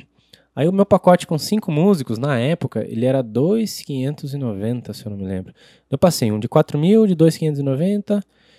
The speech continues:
e um de dois mil e tralalá,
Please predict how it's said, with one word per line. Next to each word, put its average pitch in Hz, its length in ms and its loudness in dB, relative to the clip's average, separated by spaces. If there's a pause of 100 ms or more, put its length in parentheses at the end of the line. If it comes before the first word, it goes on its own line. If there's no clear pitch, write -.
(300)
e 135 100 -6
um 151 140 -4
de 147 380 0
dois 131 340 2
mil 120 320 2
e 110 320 -4 (340)
tralalá, 101 560 2